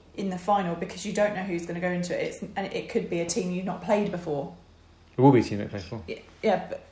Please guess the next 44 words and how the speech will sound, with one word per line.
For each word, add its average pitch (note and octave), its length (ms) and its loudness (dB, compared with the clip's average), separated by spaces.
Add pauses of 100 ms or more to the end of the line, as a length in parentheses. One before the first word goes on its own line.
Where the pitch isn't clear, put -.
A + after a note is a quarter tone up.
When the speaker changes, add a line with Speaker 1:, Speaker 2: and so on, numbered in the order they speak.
(960)
Speaker 1:
you G#3 160 -2
know, F3+ 260 -2 (140)
it, G#3+ 100 -2
well, G#3 140 6
it F3 80 2
is G3+ 120 2
gonna F3 120 -6
be E3 80 -2
a D3+ 40 0
team D#3+ 140 -6
you've E3 80 -8
played, - 140 -6
sorry, E3+ 160 0
but G#3 140 2
it, - 300 0
it, - 320 -4 (140)
it, G3+ 120 -2
so G#3 120 4
it G#3 140 4
could A#3+ 260 2
be G3 260 0
any, G3+ 380 0 (120)
any A3+ 260 6
of F3 120 0
those, F3 280 0 (280)
those. F3 280 0 (640)
So G#3+ 120 -2
you G#3 120 4
can't A3+ 300 4
even G3 300 4
necessarily F3+ 880 0 (320)
sort F#3 200 -2
of F3 180 -4 (760)
have F#3+ 220 0
any F3 200 0
strategy F#3 1400 -2 (500)
going F#3+ 260 4
into F#3 320 -2
it, F3 220 -4 (200)
you F#3+ 100 -4
know, E3+ 280 -2 (380)
in F#3 80 -6
terms F3+ 320 -4
of, E3+ 260 -6